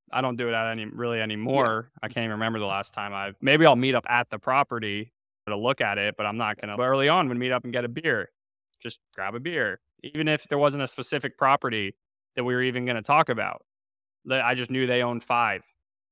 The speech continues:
Speaker 1: And I also just knew that my lights just went out for whatever reason
Speaker 2: Right.
Speaker 1: on YouTube, if you guys saw it, Spotify,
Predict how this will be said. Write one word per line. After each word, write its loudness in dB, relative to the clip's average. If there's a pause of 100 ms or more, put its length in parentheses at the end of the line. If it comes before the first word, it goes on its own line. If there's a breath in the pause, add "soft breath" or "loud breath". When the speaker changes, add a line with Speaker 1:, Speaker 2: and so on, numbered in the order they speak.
(100)
Speaker 1:
And -4
I -2
also -6
just -12
knew -6
that -4
my -2
lights -2 (400)
just -10
went -4
out 0 (120)
for -6
whatever -2
reason -4 (160)
Speaker 2:
Right. -16
Speaker 1:
on -2
YouTube, -4
if -12
you -8
guys -2
saw -2
it, -8
Spotify, 0